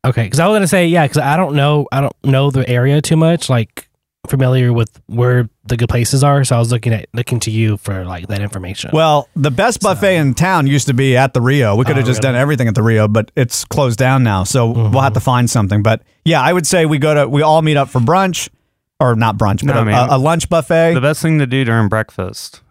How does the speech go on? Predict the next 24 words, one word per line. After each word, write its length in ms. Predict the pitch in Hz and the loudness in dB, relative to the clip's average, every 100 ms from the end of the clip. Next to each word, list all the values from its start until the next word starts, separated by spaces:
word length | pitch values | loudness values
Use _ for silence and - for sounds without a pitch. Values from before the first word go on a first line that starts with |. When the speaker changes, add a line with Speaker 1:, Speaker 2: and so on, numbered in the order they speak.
| - | -14
Speaker 3:
if 120 | 95 | -4
you're 200 | 104 104 | -2 -2
in 380 | 110 107 101 95 | 0 -2 -2 -6
Vegas 500 | 101 113 110 107 - | -6 -4 -4 -6 -8
or 460 | - 120 107 92 92 _ _ _ _ _ _ _ | -4 -2 0 -2 -8 _ _ _ _ _ _ _
Carson 300 | - 113 - | -6 -6 -4
City, 240 | 107 107 104 | -6 -6 -2
Reno, 340 | 104 95 82 87 | 0 -2 -4 -8
you 80 | |
gotta 180 | 104 135 | -4 -2
go 100 | 143 | 0
to 260 | 135 104 - - | -2 -2 -6 -10
the, 140 | 73 | -10
the 120 | 113 107 | -6 -4
Golden 280 | 107 117 104 | -2 -2 0
Nugget 340 | 101 90 95 - - 110 | -2 -2 -8 -10 -12 -6
Diner, 480 | 101 101 95 85 95 - | -4 -2 -2 -4 -8 -8
wherever 280 | 98 101 104 | -4 -2 0
that 160 | 101 | 0
is, 380 | 90 90 90 - - - | 0 -4 -6 -14 -20 -8
and 520 | 101 98 92 87 92 | -4 -2 -2 -4 -6
Speaker 1:
<laughs> 40 | - | -4
Speaker 3:
play 200 | 123 104 | -4 -4
Keno 500 | - 131 98 85 | -2 -2 -2 -6